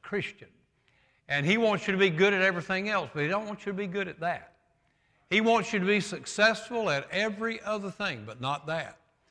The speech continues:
And so the battle is raging, and Job began to realize that what was going on in his life was that the devil didn't want him to be a good Christian. And so he took away everything that he had, and everything that he'd hoped for, and everything that he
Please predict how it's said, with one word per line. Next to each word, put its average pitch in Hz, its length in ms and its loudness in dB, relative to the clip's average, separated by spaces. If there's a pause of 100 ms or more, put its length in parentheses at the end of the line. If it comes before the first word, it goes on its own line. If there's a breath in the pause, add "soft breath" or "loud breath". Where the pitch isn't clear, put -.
(380 soft breath)
And 185 140 2
so 208 200 4
the 170 100 2
battle 185 480 4
is 143 140 -2
raging, 147 580 0
and 135 180 -2
Job 226 300 0
began 190 320 0
to 165 60 0
realize 156 880 0 (380 soft breath)
that 160 140 4
what 214 220 6
was 170 160 -2
going 196 380 2
on 180 180 0
in 156 140 -2
his 214 280 -4
life 151 380 2
was 151 200 0
that 139 160 -2 (180)
the 135 100 -2
devil 165 400 0
didn't 180 240 -2
want 175 180 -4
him 175 200 -4
to 156 60 -8
be 170 100 -4
a 170 60 -4
good 156 220 -8
Christian. - 420 -10 (840 soft breath)
And 180 180 4
so 220 140 8
he 208 60 8
took 254 260 4
away 220 280 6
everything 185 600 4
that 151 160 4
he 147 80 -2
had, 147 400 0 (400)
and 131 80 -10
everything 165 500 -4
that 156 140 -2
he'd 160 180 -4
hoped 180 320 0
for, 123 180 -6
and 123 80 -4
everything 165 440 -4
that 156 100 -10
he 170 200 -4